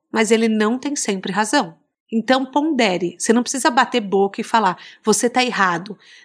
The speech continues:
"Não, até parece, querido. Não, não faz assim, não, que quem você pensa que você é?" Não é, é pra existir grosseria, gente. O único ponto é, num caso como esse,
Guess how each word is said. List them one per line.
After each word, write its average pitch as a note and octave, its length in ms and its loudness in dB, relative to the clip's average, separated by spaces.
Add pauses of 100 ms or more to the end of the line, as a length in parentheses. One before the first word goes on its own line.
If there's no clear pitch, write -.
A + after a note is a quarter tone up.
"Não, B3 240 0
até B3+ 160 0
parece, B3 800 2
querido. F#3 880 2
Não, G#3 380 0
não A3 160 -2
faz B3 260 0
assim, D4 300 0
não, C#4 240 2
que - 120 -4
quem D4 180 0
você D4+ 220 2
pensa C#4 280 -2
que - 100 -8
você C4 260 0
é?" A3 200 0
Não A#3+ 120 0
é, C4 220 0
é C4 100 -2
pra C4 160 2
existir A3+ 300 2
grosseria, G#3+ 720 -2
gente. F3 440 -12 (520)
O A3+ 100 0
único D4 300 2
ponto C4 420 2
é, F#3 200 -2 (680)
num A#3+ 140 0
caso B3+ 280 2
como G3+ 280 0
esse, G#3 520 -2